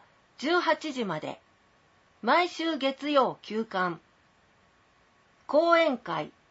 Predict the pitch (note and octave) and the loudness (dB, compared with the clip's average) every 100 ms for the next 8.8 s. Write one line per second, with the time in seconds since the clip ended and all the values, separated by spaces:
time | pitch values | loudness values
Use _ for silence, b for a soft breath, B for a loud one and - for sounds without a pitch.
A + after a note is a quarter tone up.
0 | - G3+ A#3+ E4+ E4+ D#4 - C4+ G3+ - | -2 2 6 4 4 -2 2 2 2 -6
1 | A#2+ - _ _ _ _ _ _ _ _ | -18 -18 _ _ _ _ _ _ _ _
2 | G#3 E4 E4+ A#3 - C#3 - _ _ _ | -6 -6 -6 -8 -10 -14 -18 _ _ _
3 | _ _ _ _ D#4 F4 D#4 A3 - - | _ _ _ _ 4 4 2 -4 -6 -12
4 | F3 A#3+ B3 A#3 A3 F#3+ - _ - G3 | -4 0 0 0 0 -2 -4 _ -10 -10
5 | - D4 D4 B3 E3+ - _ _ _ _ | -6 -4 0 0 -2 -6 _ _ _ _
6 | _ _ _ D4+ F#4 D4+ G3+ F3+ C4+ E4 | _ _ _ -2 0 0 -6 2 2 2
7 | D#4 D#4+ - A3 F#3+ E3+ D#3+ C3 - _ | -2 -6 -6 -6 -4 -2 0 0 -4 _
8 | _ G3+ D4 D4+ C#4+ - D#3+ | _ -2 2 2 0 -4 -10